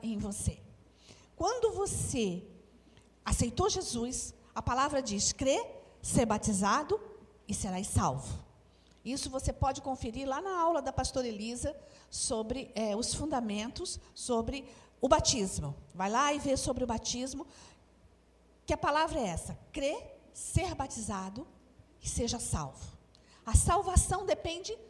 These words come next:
da minha fé. Eu creio. E quando eu creio,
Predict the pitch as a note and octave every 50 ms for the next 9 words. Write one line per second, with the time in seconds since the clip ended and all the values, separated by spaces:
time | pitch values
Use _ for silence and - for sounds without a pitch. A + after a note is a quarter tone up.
0 | - - - A3 A#3+ B3 A#3+ A#3+ B3+ C#4+ G4 A#4+ A#4 - - - D4 G#3 E3 C#3+
1 | D3 D#3+ - - - - - _ - - - _ - - A#3+ C4+ C4+ C4+ - -
2 | D#4+ B3+ G3+ E3+ D3+ C#3+ - - - - - - - - - - _ _ _ _
3 | _ _ _ _ _ - - E3+ - G#3 G#3+ A3+ B3 C4 B3+ - A3 G3+ F#3 F#3+
4 | G#3 C4+